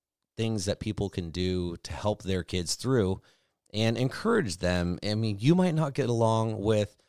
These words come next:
the other mom, you know, at this time of year, but encourage them when they go there to be on their best behavior. You know, did you get your mom something?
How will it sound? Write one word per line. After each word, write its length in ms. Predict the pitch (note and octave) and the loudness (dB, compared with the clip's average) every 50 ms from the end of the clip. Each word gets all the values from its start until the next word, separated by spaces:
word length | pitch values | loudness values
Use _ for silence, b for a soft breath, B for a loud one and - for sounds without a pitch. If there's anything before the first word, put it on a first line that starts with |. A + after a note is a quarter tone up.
| _ _ _ _ _ - | _ _ _ _ _ -2
the 120 | G2 G#2+ | 2 2
other 200 | G#2 G2 G#2+ G#2 | 4 6 4 4
mom, 560 | G2+ F#2 F2+ F#2 F#2 F#2+ F#2+ F#2+ F#2 F#2 F2 _ - | 4 4 4 4 4 4 2 0 -2 -4 -8 _ -12
you 120 | G2 F#2+ | -8 -6
know, 160 | F2+ F2+ F2+ F2+ | -4 -2 -2 -4
at 160 | F2 - - | -4 -6 -6
this 180 | - F#2+ - - | -4 -2 0 0
time 200 | - G2 F#2+ F#2+ | 0 0 -2 -2
of 60 | F2 | -2
year, 360 | E2 E2 E2+ F2 F2 F2 E2+ - - _ _ _ _ _ _ _ _ _ _ _ _ - - - | -2 -2 -2 -2 -2 -2 -4 -6 -8 _ _ _ _ _ _ _ _ _ _ _ _ -20 -10 -4
but 140 | - B2+ A#2+ | 0 0 0
encourage 580 | A#2 A2+ - - D#3 D#3+ D3+ C3+ G#2+ E2+ - | 0 0 -2 0 2 4 4 4 2 0 -2
them 380 | - F#2+ F#2+ F2+ F2+ F2+ F2 - _ _ _ _ _ _ _ _ | -2 0 0 0 0 -2 -4 -8 _ _ _ _ _ _ _ _
when 200 | _ F#2 G#2 G#2 G2 | _ -2 0 0 2
they 120 | F#2+ F#2 | 2 0
go 220 | D2+ F#2+ F#2 F2+ F2+ | 2 2 2 2 2
there 200 | F2 F2+ F2 - | 2 0 -2 -2
to 120 | - G2 | -4 -4
be 140 | F#2 G2+ G2+ | -2 -2 0
on 100 | G2 G2 | 0 0
their 100 | F#2+ E2 | 0 0
best 260 | F#2 F#2 E2+ - - | 0 -2 -2 -4 -6
behavior. 580 | E2+ D#2+ - F2 F2 E2+ D#2+ D2 D#2+ E2 D#2+ D2+ | -8 -8 -6 -4 -4 -4 -4 -4 -4 -4 -4 -4
You 180 | D2 D#2 E2 D#2+ | -6 -6 -6 -6
know, 220 | D#2+ E2 E2 - b b b b b b b | -4 -4 -6 -6 b b b b b b b
did 180 | - G2+ G2 G#2 | -6 -4 -2 -2
you 80 | A2 | -2
get 200 | F2+ G2 G#2+ - | -2 -2 -2 -2
your 140 | - G2+ G2 | -2 -2 -2
mom 300 | G2 F#2 F#2 F2 F2 E2+ | 0 0 0 0 -2 -2
something? 720 | - - E2+ E2+ D#2 - - E2+ E2+ E2 D#2+ D#2+ D#2+ D2+ | -4 -4 -4 -4 -8 -8 -8 -6 -6 -6 -6 -6 -10 -12